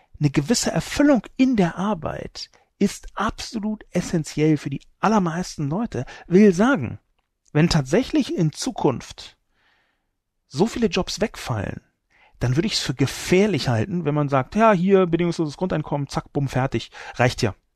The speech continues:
Weil das nur den wirtschaftlichen, den finanziellen Teil abfedert. Und ich glaube, dass auch der nicht finanzielle Teil, der Teil, was man eigentlich spürt, wenn man arbeitet, was Arbeit für eine Erfüllung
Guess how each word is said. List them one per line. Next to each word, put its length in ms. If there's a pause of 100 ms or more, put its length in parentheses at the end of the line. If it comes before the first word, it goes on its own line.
(920)
Weil 300
das 240
nur 280
den 440
wirtschaftlichen, 800
den 120
finanziellen 640
Teil 600
abfedert. 880 (380)
Und 160
ich 160
glaube, 420 (400)
dass 180
auch 280
der 440 (220)
nicht 340
finanzielle 540
Teil, 320 (480)
der 120
Teil, 500 (100)
was 340
man 160
eigentlich 800 (1400)
spürt, 680
wenn 120
man 160
arbeitet, 640
was 400
Arbeit 340
für 120
eine 80
Erfüllung 520